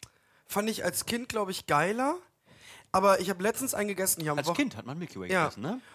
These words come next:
Speaker 1: Und ich war, wann war hier die Party? Letzte Woche,
Speaker 2: Äh,
Speaker 1: ne?
Speaker 2: letz-, ja, Samstag, ja. Und heute ist Mittwoch.
Speaker 1: Und da hatten wir, äh, da hab ich einen Milky Way genommen, weil ich diese, weil ihr die ja auch ausgelegt hattet, die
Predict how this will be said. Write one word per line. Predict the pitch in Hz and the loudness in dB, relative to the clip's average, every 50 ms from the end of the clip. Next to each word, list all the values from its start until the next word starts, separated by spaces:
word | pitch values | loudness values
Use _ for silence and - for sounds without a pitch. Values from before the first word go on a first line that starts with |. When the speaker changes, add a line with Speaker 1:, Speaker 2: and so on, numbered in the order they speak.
| - - - | -18 -8 -6
Speaker 1:
Und | 170 170 175 | -4 -2 -2
ich | 180 - - | -2 0 2
war, | 185 185 180 180 160 165 | 4 4 4 2 0 0
wann | 190 208 208 214 | 0 0 0 0
war | 220 | -2
hier | 220 220 | 0 -2
die | 208 208 | -4 -6
Party? | - 208 214 220 214 247 262 285 - _ _ _ _ _ _ _ _ _ | -4 -2 -2 -2 -2 -4 -8 -10 -14 _ _ _ _ _ _ _ _ _
Letzte | 165 180 - - 214 | -4 -2 -2 0 2
Woche, | 254 226 - 139 | 0 0 0 -2
Speaker 2:
Äh, | |
Speaker 1:
ne? | 127 139 175 214 - - - - - - - - | -2 -2 -4 -4 -6 -10 -18 -20 -20 -20 -18 -10
Speaker 2:
letz-, | 110 | -6
ja, | 120 127 120 | -4 -4 -4
Samstag, | 113 135 143 131 - 92 98 123 | -4 -6 -6 -8 -10 -14 -12 -12
ja. | 117 110 110 110 | -14 -14 -14 -16
Und | 101 95 | -14 -10
heute | 98 113 117 127 | -8 -8 -8 -8
ist | - - 131 131 - - | -10 -12 -14 -14 -12 -12
Mittwoch. | - - - 90 - _ _ - - | -12 -12 -12 -14 -16 _ _ -6 -2
Speaker 1:
Und | - 180 165 | -2 2 2
da | 170 170 | 4 4
hatten | 180 202 - 202 202 180 | 4 2 0 -2 -6 -6
wir, | 202 202 196 190 - 160 | -2 0 0 0 2 2
äh, | 180 170 | 2 2
da | 170 170 | 2 2
hab | 185 185 | 2 0
ich | 208 185 | -2 -4
einen | 196 190 185 | -4 -2 0
Milky | 226 320 330 - 294 262 | 0 0 0 0 0 2
Way | 262 254 202 | 0 0 0
genommen, | 214 214 214 214 185 151 147 190 240 180 | 0 0 2 2 2 2 0 -2 -2 -2
weil | 160 165 | -2 -2
ich | 165 | -2
diese, | 180 175 160 165 160 | -6 -8 -6 -2 -2
weil | 165 160 | -2 -2
ihr | 147 156 | -2 -4
die | 160 160 | -4 -4
ja | 160 156 | -4 -4
auch | 170 - - | -4 -4 -2
ausgelegt | - 185 180 - - 160 151 143 - | -2 0 0 0 -2 -6 -8 -6 -6
hattet, | 160 151 151 135 | -8 -10 -8 -10
die | 147 143 139 135 | -12 -12 -12 -12